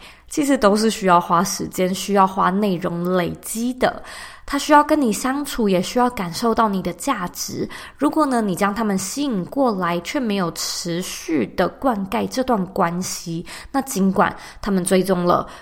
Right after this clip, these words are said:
可能就还是会停留在所谓观望的阶段，迟迟不会有动作，那当然就迟迟不会购买你的服务嘛。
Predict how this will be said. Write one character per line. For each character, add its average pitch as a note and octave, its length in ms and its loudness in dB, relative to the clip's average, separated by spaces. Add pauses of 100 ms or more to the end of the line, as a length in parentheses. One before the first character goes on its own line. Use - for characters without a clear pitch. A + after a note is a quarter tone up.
可 - 100 -2
能 F#3+ 140 4
就 A3 100 2
还 A3+ 140 2
是 G#3+ 100 -4
会 A3 120 4
停 G3+ 280 -4
留 F#3 200 2
在 A3 200 0
所 - 260 -4
谓 G3 180 4 (120)
观 C4 360 0
望 A3 260 2
的 - 220 -4
阶 G3 320 0
段， F#3+ 280 2 (300)
迟 - 220 -2
迟 G3 200 -2
不 F#3+ 160 -2
会 G3+ 320 0
有 - 140 -4
动 F#3+ 280 0
作， - 280 -2 (240)
那 C4 100 0
当 B3 220 4
然 G3+ 140 2
就 G3 140 2
迟 - 260 -4
迟 - 180 -4
不 F#3 160 -8
会 G#3 140 0
购 G3 240 2
买 E3+ 240 -4
你 F3+ 120 -2
的 - 140 -4
服 - 480 -4
务 G#3+ 200 0
嘛。 - 220 -4